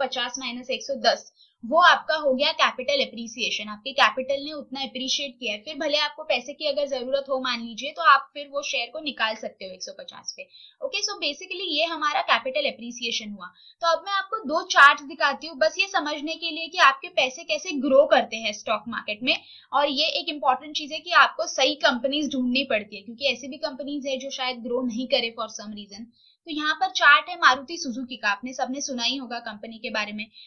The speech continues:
तो देख लीजिए कंपनी ने कैसे ग्रो किया है। ये एक level है approximately four thirty-three का,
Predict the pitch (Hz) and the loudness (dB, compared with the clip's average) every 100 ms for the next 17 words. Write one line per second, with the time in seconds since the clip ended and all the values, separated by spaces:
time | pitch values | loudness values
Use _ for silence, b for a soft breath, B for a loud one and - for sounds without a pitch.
0 | B - 294 370 370 359 302 359 320 254 | B -10 -4 -2 -2 -6 -6 0 0 0
1 | 294 311 339 320 277 320 262 254 262 262 | -4 -4 -2 -2 -2 -6 0 2 2 0
2 | 233 220 240 294 359 381 381 330 285 311 | 0 0 -2 -2 -2 -2 -4 -2 0 0
3 | 339 320 320 285 269 262 320 302 294 330 | 2 0 0 -4 -6 -6 -10 -8 -10 -8
4 | 269 269 269 247 277 262 254 247 220 | -4 -4 -4 -10 -10 -8 -8 -2 -2